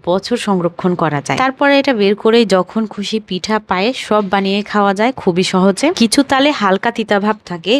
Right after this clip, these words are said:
সব তাল আবার তিতা হয় না। কি, যেসব তাল তিতা হয়, ওইসব তাল একটা সুতি কাপড়ের মধ্যে নিয়ে কাপড়টাকে পুটলির মতো বেঁধে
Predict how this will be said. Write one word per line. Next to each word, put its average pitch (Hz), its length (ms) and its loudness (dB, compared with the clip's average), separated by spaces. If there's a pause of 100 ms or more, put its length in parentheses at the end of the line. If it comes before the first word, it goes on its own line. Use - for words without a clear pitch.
সব 226 200 -2
তাল 247 160 2
আবার 247 240 2
তিতা 208 160 -2
হয় 175 260 -2
না। - 60 -6 (340)
কি, - 80 -6 (120)
যেসব 233 280 4 (120)
তাল 262 140 2 (140)
তিতা 269 320 0
হয়, 170 160 -2 (100)
ওইসব 202 260 -2 (220)
তাল 202 220 0 (500)
একটা 214 160 -2
সুতি 202 420 -2
কাপড়ের 202 520 -2 (100)
মধ্যে 196 280 -4
নিয়ে 214 300 0 (140)
কাপড়টাকে 190 540 -4 (140)
পুটলির 226 380 2
মতো 226 220 -2
বেঁধে 196 360 -2